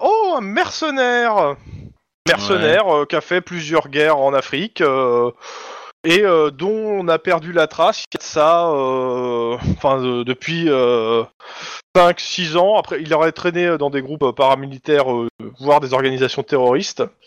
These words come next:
Speaker 1: Et, euh, ça fait cinq ans que, euh, on n'a pas entendu parler de lui.
Speaker 2: OK. Et, et, euh,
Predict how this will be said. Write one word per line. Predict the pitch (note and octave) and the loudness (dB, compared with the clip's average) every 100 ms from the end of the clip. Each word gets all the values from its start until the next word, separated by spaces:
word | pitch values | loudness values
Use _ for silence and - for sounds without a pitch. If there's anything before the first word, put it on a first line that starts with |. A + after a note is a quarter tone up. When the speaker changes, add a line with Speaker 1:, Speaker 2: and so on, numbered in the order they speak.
| - - - _ | -18 -16 -16 _
Speaker 1:
Et, | C#3+ E3+ | 2 4
euh, | D#3 | 4
ça | B2+ | 2
fait | C3+ E3 | -2 -2
cinq | - G3 F3+ | 2 2 2
ans | G3 G3+ | -2 -2
que, | - | -4
euh, | D#3+ E3+ C#3 B2+ B2 A#2 A2 G#2+ - G2+ _ | -2 2 4 4 2 0 -2 -4 -8 -16 _
on | C3 | -4
n'a | B2+ | -4
pas | - | 0
entendu | F3 D#3+ E3 | 0 0 2
parler | D3 C3 | 2 2
de | B2 | -4
lui. | G2 - _ _ _ - | -20 -20 _ _ _ -8
Speaker 2:
OK. | C3 - G2 G#2+ - _ - _ _ _ | -6 -2 -2 -2 -8 _ -20 _ _ _
Et, | D#2 E2+ C#3+ - _ - - - - - - | -2 -2 -2 -8 _ -8 -6 -4 -2 -2 0
et, | A2+ C#3+ C#3 | 2 4 4
euh, | C3 B2+ | 2 -4